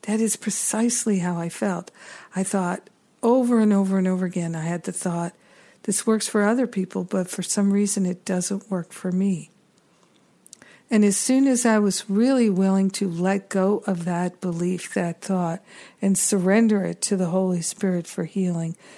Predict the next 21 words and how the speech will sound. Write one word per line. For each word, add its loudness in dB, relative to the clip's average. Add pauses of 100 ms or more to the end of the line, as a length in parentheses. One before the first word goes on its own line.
(260)
then 4 (1700)
I 4
saw, 0 (100)
"Oh, 0 (480)
it -6
can 0
work -4
for -8
me." -8 (400)
I -6
just -2
needed 2
to -6
stop -4
thinking -4
that -8
it -8
does -4
work -8
for -12
me. -10